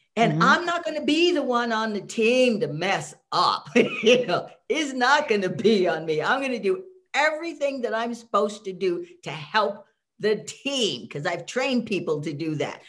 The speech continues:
Speaker 1: This is what the team needs to, to do. This is the goal. Boom, let's go do it. <laughs>
Speaker 2: Yes,
Speaker 1: And so
Speaker 2: indeed.
Speaker 1: here I am. The gun goes off,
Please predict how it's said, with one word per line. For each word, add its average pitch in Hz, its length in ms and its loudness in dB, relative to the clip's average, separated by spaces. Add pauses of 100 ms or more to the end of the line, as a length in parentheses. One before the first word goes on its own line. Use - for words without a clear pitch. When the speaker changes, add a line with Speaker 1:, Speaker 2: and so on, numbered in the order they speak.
(160)
Speaker 1:
This - 180 -16
is 139 200 -14
what 127 180 -10
the 117 80 -14
team 180 260 -4
needs 143 200 -10
to, 117 80 -16 (340)
to 147 120 -10
do. 262 440 -4
This 135 180 -10
is 123 100 -18
the 135 80 -12
goal. 220 460 2 (100)
Boom, 269 460 6
let's 294 320 2
go 185 380 0
do 233 240 2
it. 127 120 -4
<laughs> 165 520 2
Speaker 2:
Yes, 180 240 6
Speaker 1:
And 262 80 -2
so 160 120 -4
Speaker 2:
indeed. 165 400 0
Speaker 1:
here 240 240 0
I 302 180 -2
am. 202 120 -16 (340)
The 165 80 0
gun 285 520 0
goes 285 320 0
off, 247 320 0